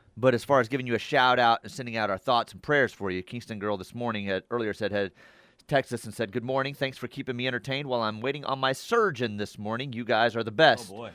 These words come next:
Speaker 1: So, good
Speaker 2: Well,
Speaker 1: luck.
Speaker 2: good luck. Yeah, yeah,
Speaker 1: Yeah,
Speaker 2: yeah. Good
Speaker 1: so,
Speaker 2: luck.
Speaker 1: or if you're in the middle of your surgery, hope everything is going great.
Speaker 2: Oh,
Speaker 1: And everything's
Speaker 2: maybe they're
Speaker 1: gonna be
Speaker 2: playing
Speaker 1: fine.
Speaker 2: the show in the, in the operating room
Speaker 1: Maybe
Speaker 2: right now.
Speaker 1: so. <laughs> Maybe so. Perhaps U T would rather get flipped the bird.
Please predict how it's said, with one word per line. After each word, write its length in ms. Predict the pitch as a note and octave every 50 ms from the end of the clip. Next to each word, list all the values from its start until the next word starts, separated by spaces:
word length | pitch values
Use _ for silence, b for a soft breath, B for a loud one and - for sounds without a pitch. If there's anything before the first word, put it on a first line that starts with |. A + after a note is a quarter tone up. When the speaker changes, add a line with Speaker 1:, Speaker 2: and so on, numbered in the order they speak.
| - - -
Speaker 1:
So, 240 | - - G#2+ G2 F#2
good 160 | F#2+ A#2+ E3 D#3
Speaker 2:
Well, 60 | D#3+
Speaker 1:
luck. 200 | D#3 D3+ D3+ -
Speaker 2:
good 80 | - A2+
luck. 320 | C#3 D3 C#3 - - - -
Yeah, 200 | B2 C3 C#3 D3
yeah, 60 | C#3 B2 A2+
Speaker 1:
Yeah, 140 | G#2+ F#2+ E2+
Speaker 2:
yeah. 140 | - C3+ - E2
Good 80 | G#2+
Speaker 1:
so, 80 | G#2+ G2
Speaker 2:
luck. 320 | F2 B2 C#3+ C#3 - _ _ _ _ _ _ _ _ _ _ _ _ -
Speaker 1:
or 120 | A#2 A#2+
if 100 | B2 A#2
you're 200 | A#2+ B2+ C3 B2+
in 100 | C3 C#3
the 60 | C#3+
middle 240 | C#3 D3+ E3 D#3+ D#3+
of 60 | D3+
your 100 | C#3 D3
surgery, 460 | C#3+ - D3+ D3+ D3+ C#3+ A#2+ C3+ C#3+ C3
hope 180 | D3 D3+ -
everything 320 | D3+ C#3 C#3 C3 C#3 C3+ B2+
is 80 | A2+
going 240 | - B2+ C3 B2+ A#2+
great. 320 | A2 G#2 A#2 G2+ F2 - _ -
Speaker 2:
Oh, 40 | -
Speaker 1:
And 180 | - - - F#2+ F2+
everything's 60 | F#2 G2
Speaker 2:
maybe 120 | G#2+ G#2+ -
they're 100 | A2+ G#2
Speaker 1:
gonna 20 | F#2
be 80 | F#2+
Speaker 2:
playing 160 | A2 A2+ F#2+
Speaker 1:
fine. 80 | F2+ A2+
Speaker 2:
the 60 | G#2
show 480 | F2+ - - G2 G2+ A2+ A#2 A2+ G2 F#2
in 120 | F#2 F2
the, 200 | E2+ D#2+ D#2 D#2 D#2 D#2 _ _ _ -
in 100 | E2+ E2+
the 60 | E2
operating 560 | E2 G#2 C3 - - F2 D#2 D2+ D2 C#2+ D2 D2+
room 160 | D2 C#2+ G#2+
Speaker 1:
Maybe 200 | A#2 A2+ G#2 G#2+
Speaker 2:
right 120 | - - -
now. 140 | A2+ A2 - -
Speaker 1:
so. 100 | - - -
<laughs> 60 | -
Maybe 260 | - A#2+ A#2 - C3+ -
so. 340 | - - - D#2+ F#2+ F#2 - B B B B B B B B B B B B B B
Perhaps 440 | - G#3 G#3+ A3+ C4 C#4+ D4+ - -
U 120 | A3 A#3+ B3
T 220 | - - A#3 A#3+ A#3+
would 180 | G#3 G3+ D#3+
rather 300 | E3+ G3 G3+ G#3 A3 G#3
get 220 | F#3 F3 F#3+ F3 B2+
flipped 340 | - - F3+ G#3 G#3 - - -
the 180 | D3 B2+ D3 C3+
bird. 520 | A2 F#2+ D#3 F#3+ A#3 C4 C#4+ D4+ D#4+ -